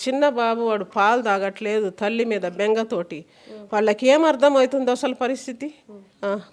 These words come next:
కొడుకుని ఇడిపించుకొని తిరుగుతున్నాడు కదా. బాబు ఎట్లా ఉన్నాడు? ఆ, వాళ్ళకి ఇంత అమ్మాయి అన్యాయం అయిపోయింది మా వల్ల అనేది వాళ్ళకి ఆ సానుభూతి, బాధ లేదు అసలు.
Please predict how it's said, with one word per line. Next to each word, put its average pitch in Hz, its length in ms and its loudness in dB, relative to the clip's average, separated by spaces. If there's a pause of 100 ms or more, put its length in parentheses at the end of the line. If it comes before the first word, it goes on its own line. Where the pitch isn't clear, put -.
(120)
కొడుకుని 294 360 2
ఇడిపించుకొని 277 520 0
తిరుగుతున్నాడు 233 480 -2
కదా. 220 100 -2
బాబు 226 360 2
ఎట్లా 233 300 0
ఉన్నాడు? 208 460 -2 (560)
ఆ, 240 200 0
వాళ్ళకి 233 380 2
ఇంత 220 380 0
అమ్మాయి 262 600 0
అన్యాయం 247 480 2
అయిపోయింది 220 460 0
మా 208 200 2
వల్ల 226 420 0 (220)
అనేది 196 420 2 (420)
వాళ్ళకి 208 240 0
ఆ 208 40 -2
సానుభూతి, 262 760 2
బాధ 233 340 4
లేదు 226 360 2
అసలు. - 520 -6